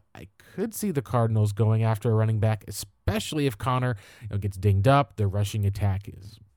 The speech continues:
not doing well. They put a lot of their money into signing their free agents for the most part, and then they wanna say, "All right, we're gonna bring in James, and we'll draft a running back to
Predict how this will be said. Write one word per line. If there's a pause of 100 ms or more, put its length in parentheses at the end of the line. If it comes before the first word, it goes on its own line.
(420)
not
doing
well. (600)
They
put
a
lot
of
their
money
into
signing (300)
their
free
agents
for
the
most
part,
and
then
they
wanna
say,
"All
right,
we're
gonna
bring
in
James,
and
we'll
draft
a
running
back
to